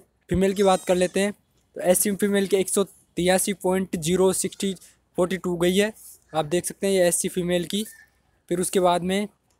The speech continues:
डब्ल्यूडी की इसमें नहीं है कोई भी, डीवी की इक्कीस पॉइंट ग्यारह।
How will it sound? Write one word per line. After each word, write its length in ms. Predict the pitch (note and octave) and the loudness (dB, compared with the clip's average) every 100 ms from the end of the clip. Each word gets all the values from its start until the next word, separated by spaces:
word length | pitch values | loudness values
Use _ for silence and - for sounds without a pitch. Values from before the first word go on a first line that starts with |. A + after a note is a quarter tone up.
| _ | _
डब्ल्यूडी 420 | - F3 F#3 E3+ F3+ | -2 0 0 0 -2
की 280 | G3 G3 | -2 -4
इसमें 640 | F#3+ - _ _ - - E3 | -4 -10 _ _ -14 -6 -4
नहीं 180 | E3+ | 0
है 60 | F#3+ | 0
कोई 200 | F#3 F#3+ | 4 2
भी, 200 | F#3 A#3+ - | 2 -2 -4
डीवी 280 | C3+ E3+ F#3 | -4 -2 -2
की 140 | - | -4
इक्कीस 420 | F3+ - A3 G3+ - | -8 -4 0 0 -2
पॉइंट 400 | F3 F3 F3+ E3 | -2 0 -2 -2
ग्यारह। 340 | D#3 E3 G#3 | 0 2 0